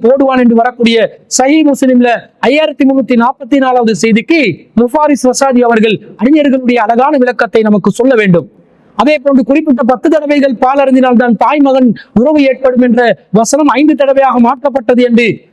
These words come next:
அது குர்ஆனில் ஓதப்பட்ட நிலையிலே ரசூல் ஸல்லல்லாஹு அலைஹி வஸல்லம் அவர்கள் மரணித்தார்கள் என்ற சஹீஹ் முஸ்லிம்ல இரண்டாயிரத்தி எட்நூத்தி எழுபத்தாறாவது செய்திக்கு அறிஞர்களுடைய அழகான விளக்கத்தை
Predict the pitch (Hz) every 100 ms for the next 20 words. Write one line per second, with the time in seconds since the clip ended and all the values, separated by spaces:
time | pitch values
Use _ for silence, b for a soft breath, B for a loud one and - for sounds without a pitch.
0 | - 247 240 254 302 302 254 294 294 285
1 | 277 277 277 277 311 254 294 277 269 262
2 | 254 262 247 240 226 233 285 247 269 247
3 | 247 226 214 - B - 240 262 302 269
4 | 254 254 254 226 233 285 285 254 254 254
5 | 220 233 277 269 269 254 233 214 226 220
6 | 208 339 254 - - - 277 302 285 262
7 | 254 247 226 262 320 269 262 269 208 233